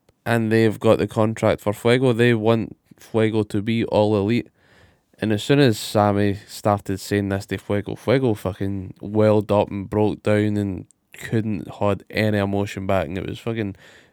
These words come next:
really good to see. I'm buzzing that he's signed. I don't think he's gonna get much fucking Dynamite T V or Rampage T V time. It'll be more of a dark and dark elevation,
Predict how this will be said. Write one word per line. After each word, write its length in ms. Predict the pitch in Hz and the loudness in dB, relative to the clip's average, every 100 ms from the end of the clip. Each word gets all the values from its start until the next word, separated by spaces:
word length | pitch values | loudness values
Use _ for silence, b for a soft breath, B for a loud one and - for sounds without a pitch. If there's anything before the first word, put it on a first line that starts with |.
| b | b
really 540 | 90 107 110 135 123 | -6 -4 2 4 4
good 240 | 104 104 - | 4 0 -4
to 100 | 95 | -10
see. 400 | - 98 95 101 _ _ _ _ _ _ _ _ _ - | -6 -6 -6 -8 _ _ _ _ _ _ _ _ _ -4
I'm 160 | 131 | 2
buzzing 320 | 160 165 160 | 4 6 4
that 100 | 127 | 0
he's 140 | 85 - | -2 -4
signed. 540 | - 104 104 104 - _ _ - | 0 2 2 -2 -8 _ _ -10
I 80 | 107 | -4
don't 280 | 127 131 | -2 -2
think 380 | - - 107 104 | -4 -6 -4 -4
he's 160 | 107 104 | -6 -4
gonna 160 | 101 | -4
get 160 | 95 90 | -2 -4
much 460 | 92 101 - - - _ | -2 -4 -6 -12 -14 _
fucking 580 | - 95 101 98 95 - - | -8 -6 -6 -6 -10 -14 -6
Dynamite 540 | 101 101 98 101 98 - | -4 -2 -2 -4 -4 -8
T 200 | 107 104 | -8 -6
V 180 | 107 | -2
or 60 | 98 | -2
Rampage 560 | 95 95 95 98 95 - | -2 -4 -4 -6 -8 -8
T 160 | 101 | -8
V 140 | 98 98 | -6 -6
time. 260 | 92 95 | -4 -4
It'll 140 | 90 80 | -4 -6
be 100 | 95 | -4
more 200 | 101 104 | -2 -2
of 60 | |
a 160 | 95 90 - | -2 -4 -2
dark 380 | 98 98 98 | 0 0 -2
and 260 | 98 95 95 | -8 -8 -6
dark 300 | 92 95 - | -4 -4 -4
elevation, 720 | 92 95 98 98 - 98 101 | -6 -4 -4 -4 -6 -10 -10